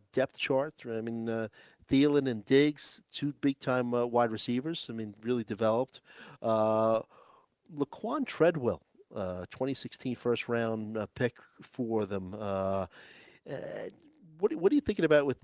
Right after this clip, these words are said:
the, Laquan Treadwell? Uh, Mike Zimmer was saying basically he needs to get out of his own way. That, I mean, they, they still believe in his talent. Uh, is he someone that maybe, uh, you, you know,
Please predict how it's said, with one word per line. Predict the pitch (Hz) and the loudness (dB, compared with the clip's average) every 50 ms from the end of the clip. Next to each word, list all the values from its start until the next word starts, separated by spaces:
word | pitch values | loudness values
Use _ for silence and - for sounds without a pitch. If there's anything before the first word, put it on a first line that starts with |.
| - - | -16 -8
the, | 127 123 123 120 117 117 117 120 131 143 143 147 147 131 | 0 2 4 4 4 4 4 2 2 2 0 -2 -2 -2
Laquan | 123 - - 135 135 135 123 | -4 -4 0 0 0 0 0
Treadwell? | - - 135 131 123 117 110 104 104 104 | 0 2 2 2 4 4 2 2 2 0
Uh, | 104 | 0
Mike | 107 123 127 - | 0 0 -2 0
Zimmer | - 127 131 127 127 123 | 0 0 2 4 4 2
was | 120 120 117 - | 2 2 0 0
saying | - 131 120 117 | 0 0 0 2
basically | - 127 131 127 - - 131 123 | 2 2 2 2 0 0 0 0
he | 110 120 123 | 0 0 -2
needs | 127 123 - | -2 -2 -4
to | - 120 | -4 -4
get | - - 120 117 | 0 2 4 4
out | 120 120 120 | 4 4 4
of | 107 | 2
his | 107 98 113 | 0 2 2
own | 120 120 117 107 107 | 2 2 2 2 2
way. | 117 123 127 123 117 110 107 101 | 4 4 6 6 4 4 2 0
That, | - 107 104 - - | -4 -4 -4 -2 -2
I | 110 | -2
mean, | 107 120 120 135 | 0 0 0 0
they, | 156 165 | 0 0
they | - - 185 208 | 0 -2 -4 -4
still | - - - 330 | -4 0 0 2
believe | 214 147 123 117 147 202 180 | 4 4 4 6 4 4 4
in | 139 | 2
his | 113 101 - | 0 -2 -6
talent. | - - 143 165 175 156 131 110 98 _ _ _ - - - - - - - - - | -6 -2 2 2 2 2 2 -2 -6 _ _ _ -20 -20 -20 -18 -18 -18 -12 -4 0
Uh, | 120 120 120 120 120 120 120 120 120 120 120 127 | 2 4 6 6 6 6 6 6 6 4 4 2
is | 147 147 131 120 - | 2 0 0 0 -2
he | 208 240 | -6 -4
someone | - - 202 208 190 185 185 | 0 0 0 2 2 0 0
that | 175 180 165 160 | 2 0 0 2
maybe, | 156 160 175 185 196 190 190 190 | 4 2 2 2 -2 -6 -4 -4
uh, | 185 185 180 | -4 -4 -4
you, | 175 165 160 160 | -6 -6 -6 -6
you | 160 156 | -4 -4
know, | 156 151 156 156 | -4 -4 -4 -6